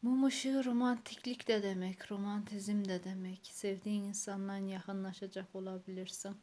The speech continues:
Ee, sevdiğin bir şey yok diyorsan senin hayatına yeni bir enerji girebilir.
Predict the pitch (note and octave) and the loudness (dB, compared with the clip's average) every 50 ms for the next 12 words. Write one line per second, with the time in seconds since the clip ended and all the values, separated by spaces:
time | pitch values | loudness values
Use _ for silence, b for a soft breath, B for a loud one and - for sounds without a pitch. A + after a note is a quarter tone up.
0 | B B B B B B B B B B - - - F#3 G3+ G3 F#3+ F#3 F#3+ F#3+ | B B B B B B B B B B -20 -10 -8 -6 -4 -4 -4 -4 -6 -6
1 | - - A#3 A#3+ A#3+ A#3 B3+ B3 A#3 A3+ A#3 A3+ - - - A#3+ A#3 A#3 A#3 A#3+ | -2 0 2 2 2 4 4 4 4 4 2 0 -2 0 0 2 2 2 2 2
2 | A#3+ A#3 - - A#3 A#3 G#3+ A3 F#3 F3 F#3 - - - A#3 A#3 A3+ G3 F3+ F#3 | 0 0 -2 -4 -2 -2 -2 -2 -4 -6 -6 -6 -4 0 0 2 2 0 0 -2
3 | G#3 G#3+ G#3+ G#3+ G3 G3 F#3+ - - G3 G3 G3 G3+ G3 G#3 G#3 G#3+ A3 A3+ A3 | -2 0 2 2 2 0 -2 -4 -6 -4 -4 -4 -4 -2 0 2 2 2 2 2
4 | G#3+ G#3+ G#3 G#3 G3 F#3+ F#3+ F#3+ F#3+ F#3 F#3 F3+ G#3 G#3 F#3+ G3 F#3+ G3 F#3+ F#3 | 0 0 0 0 0 0 0 -2 -2 -2 -2 -2 -2 -2 -2 -2 -2 -2 -2 -2
5 | F3+ F#3 F3+ F3+ F3+ - - - | -4 -4 -6 -6 -8 -10 -12 -12